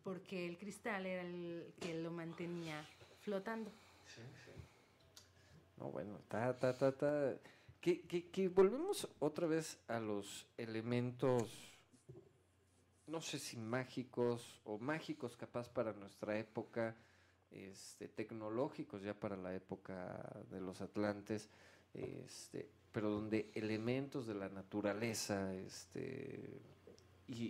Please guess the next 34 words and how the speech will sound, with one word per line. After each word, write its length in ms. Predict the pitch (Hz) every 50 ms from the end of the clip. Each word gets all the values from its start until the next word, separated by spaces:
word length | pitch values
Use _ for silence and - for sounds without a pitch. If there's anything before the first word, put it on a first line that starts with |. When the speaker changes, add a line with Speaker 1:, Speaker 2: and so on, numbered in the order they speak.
| - 120
Speaker 2:
y, 140 | 113 107 -
y 100 | 127 117
sin 200 | - - 113 107
explotarlos, 680 | 104 - - - 110 101 - - 120 110 110 104 101 -
como 440 | - 98 95 90 82 82 - 85 87
decía 580 | 87 95 98 - 110 101 98 92 98 95 95 98
Raes, 400 | 104 110 107 107 104 98 92 95
¿no? 180 | 95 95 95 104
O 60 | 101
sea, 120 | 104 101
sin, 360 | 90 - 92 90 92 92 92 98
sin 300 | - - 98 95 95 95
no, 140 | 98 95 -
tomar 380 | - - 107 107 110 117 113
lo 120 | 117 113 107
fósil, 460 | - - 120 117 113 - - 110 104
sino 280 | 104 - - 101 101 98
tomar 320 | - - 95 101 104 104 107
lo 140 | 107 107 -
que 80 | 95
está 220 | 92 - - 117 110
ahí 160 | 107 107 104
sin 280 | 104 - - 101 95
explotarlo 800 | 90 - - - - 110 98 98 - - 117 113 101 104 104 101
tampoco, 560 | - 107 95 - - - 117 110 - - 120 120 - - - -
Speaker 1:
Ujú. 180 | 196 165 190 180 185 214 - -
Speaker 2:
y 100 | - 120
canalizándolo 1040 | - - 104 104 107 104 101 98 - 117 117 123 123 123 127 127 127 123 113 104 -
correctamente, 800 | - 104 98 110 113 113 - - 120 113 110 104 101 101 - 113
bueno, 300 | 107 107 107 120 98 - - 95
encontrar 440 | - - - 92 104 104 107 107 -
cualidades, 720 | - 127 113 101 98 101 107 120 120 107 98 92 92 -
¿no? 200 | 101 107 123 120
Quizás 420 | - - - - 110 107 104 -